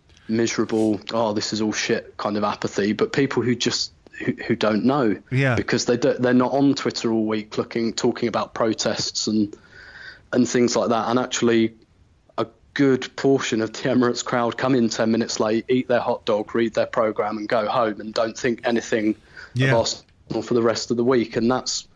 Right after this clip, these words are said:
Speaker 1: and that, that's why actually it's much more fractious at away games than it is at home games at the
Speaker 2: Mm.
Speaker 1: moment, because everyone that goes to away games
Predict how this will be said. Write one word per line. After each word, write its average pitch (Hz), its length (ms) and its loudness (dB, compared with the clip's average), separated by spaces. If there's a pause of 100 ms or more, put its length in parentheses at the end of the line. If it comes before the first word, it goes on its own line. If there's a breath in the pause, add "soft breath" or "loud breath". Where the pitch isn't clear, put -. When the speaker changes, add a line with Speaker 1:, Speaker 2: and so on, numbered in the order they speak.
(420 loud breath)
Speaker 1:
and 151 140 2
that, 147 140 -2
that's 139 240 -2
why 123 240 2
actually 113 320 -2
it's - 100 -6
much 120 240 -2
more 117 140 -2
fractious - 520 -6
at - 60 -4
away 113 300 2
games 104 480 -6
than 107 180 -6
it - 60 -12
is 113 160 -4
at - 60 -8
home 107 260 -2
games 104 460 -4
at - 80 -16
the 127 120 -2
Speaker 2:
Mm. - 40 2
Speaker 1:
moment, 104 340 -2
because 113 400 0
everyone 113 500 2
that 110 120 0
goes 113 240 0
to 120 100 2
away 110 300 2
games 107 440 -4